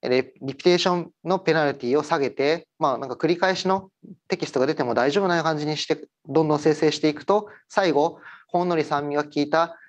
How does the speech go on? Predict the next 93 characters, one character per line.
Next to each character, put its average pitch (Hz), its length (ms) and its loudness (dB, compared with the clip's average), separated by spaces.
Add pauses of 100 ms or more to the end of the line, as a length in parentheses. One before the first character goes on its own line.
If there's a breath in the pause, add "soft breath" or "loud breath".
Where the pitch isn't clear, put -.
(100 loud breath)
カ 131 120 0
ニ 175 180 2
風 226 140 4
味 208 100 4
の 202 80 4
せ 185 180 -2
ん 143 80 -2
べ 120 100 4
い 107 40 2
で 107 120 -2
す。 - 180 -20 (260 soft breath)
口 - 160 -4
の 175 60 4
中 175 220 2
に 139 60 -2
ホ 139 140 -2
ロ 175 100 2
ホ 156 120 2
ロ 139 80 2
入 143 80 4
れ 151 80 4
る 170 140 -2
と 247 160 -2
と 143 260 -4
い 139 160 2
う - 20 4
よ 139 180 2
う - 20 -4
な 131 200 -2
魅 117 120 -8
力 160 180 -2
的 185 160 -6
な 185 140 -2
テ 180 100 -6
キ 170 100 -2
ス - 120 -14
ト 156 80 2
が 156 160 2
出 127 100 0
て - 80 -8
き - 100 -14
ま 92 120 -12
し - 80 -8
た。 - 120 -18 (840 soft breath)
ま 151 80 2
あ、 - 20 -8
こ 160 80 4
れ 180 60 6
で 208 80 4
い 247 40 4
い 233 40 -2
か 220 100 2
な 220 140 2
と 214 100 -2
思 135 140 0
っ 135 80 -8
た 120 100 -4
の 110 80 -6
で、 139 280 -2 (200)
ち - 80 -14
ょ - 20 -20
っ - 20 -20
と - 100 -16
完 127 200 -2
成 123 180 -4
と 175 100 0
し - 100 -4
た 135 100 2
い 123 60 -2
と - 80 -8
思 104 120 -4
い 101 40 -8
ま 101 140 -10
す。 - 200 -20 (240)
以 226 100 2
上 233 180 4
が 220 320 2 (120)
商 151 160 2
品 143 140 -2
説 139 220 -4
明 127 160 0
の 160 280 0 (280)
生 143 160 2
成 135 160 2
デ 113 80 -4
モ 95 120 -6
に 92 60 -8
な 92 60 -8
っ - 100 -20
て - 80 -8
い 123 60 -6
ま 117 160 -8
す。 - 340 -20